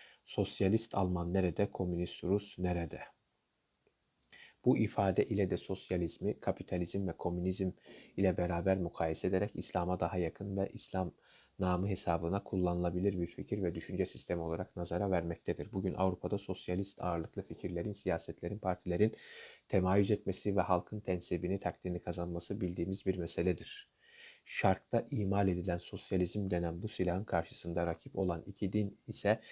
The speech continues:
Hristiyanlık ve İslamiyettir. Yani sosyalizm ya Hristiyanlığa veya İslamiyet'e inkılap edip yaklaşacaktır. İslamiyet'in prensipleri ve ihata alanı Hristiyanlığa göre bu sosyalizmin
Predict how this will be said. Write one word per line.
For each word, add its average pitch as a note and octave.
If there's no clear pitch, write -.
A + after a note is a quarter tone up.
Hristiyanlık F#2+
ve F#2+
İslamiyettir. -
Yani F#2+
sosyalizm F#2+
ya G2
Hristiyanlığa F#2
veya F#2
İslamiyet'e F2
inkılap F#2
edip F#2+
yaklaşacaktır. -
İslamiyet'in F#2
prensipleri F#2
ve -
ihata -
alanı F2+
Hristiyanlığa F#2
göre F#2+
bu G2+
sosyalizmin F2+